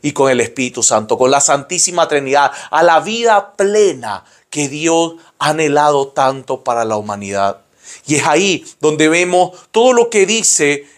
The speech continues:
el Evangelio de hoy, que es el Evangelio de San Juan, y es toda la introducción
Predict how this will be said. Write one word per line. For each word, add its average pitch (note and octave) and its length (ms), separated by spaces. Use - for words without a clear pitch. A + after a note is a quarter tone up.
el D3+ 160
Evangelio D#3 840
de C#3 160
hoy, G3+ 240
que - 140
es D#3+ 60
el D3 140
Evangelio C#3 640
de B2+ 120
San A2+ 280
Juan, D#3 420
y E3 100
es - 260
toda B3 320
la A3 120
introducción D3 1300